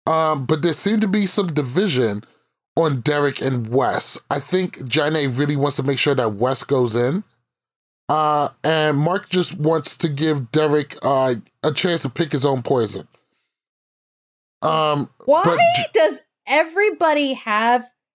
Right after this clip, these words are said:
Speaker 2: something up their butts about Wes? Wes hasn't even been bad this season.
Speaker 1: No, but, but he tries to take control of everything. And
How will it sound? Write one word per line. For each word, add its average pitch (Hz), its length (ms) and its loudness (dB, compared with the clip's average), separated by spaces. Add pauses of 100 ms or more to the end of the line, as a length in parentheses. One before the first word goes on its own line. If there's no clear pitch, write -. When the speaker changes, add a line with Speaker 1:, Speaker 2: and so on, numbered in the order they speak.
(280)
Speaker 2:
something 269 360 0
up 247 220 0
their 226 280 0
butts 208 300 2
about 202 440 0
Wes? - 380 -4 (300)
Wes 587 220 2
hasn't 480 400 0
even 349 200 2
been 302 320 0
bad 233 180 0 (200)
this 226 240 -2
season. 160 380 -10 (640)
Speaker 1:
No, 240 520 2
but, 175 360 -2 (300)
but 160 440 0
he 180 420 -2
tries 175 560 0
to 160 80 -2
take 170 200 -4
control 165 300 0
of 131 120 2
everything. 98 420 -4 (600)
And 233 320 0